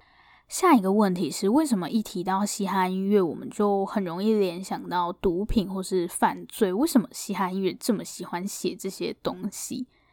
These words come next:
是因为这样看起来很帅，还是有什么其他原因？我在最一开始的时候有说，其实我对嘻哈音乐 <laughs> 是有很多偏见的，因为我觉得很多嘻哈音乐都在讲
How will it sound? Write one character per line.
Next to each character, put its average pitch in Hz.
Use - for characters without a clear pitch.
是 -
因 240
为 240
这 247
样 233
看 226
起 202
来 -
很 -
帅， 180
还 175
是 175
有 180
什 190
么 -
其 -
他 180
原 180
因？ 202
我 214
在 285
最 339
一 311
开 269
始 240
的 165
时 185
候 180
有 190
说， 190
其 185
实 196
我 185
对 175
嘻 190
哈 190
音 196
乐 214
<laughs> 214
是 -
有 185
很 175
多 170
偏 180
见 -
的， -
因 247
为 262
我 247
觉 170
得 -
很 185
多 185
嘻 202
哈 196
音 190
乐 190
都 -
在 180
讲 -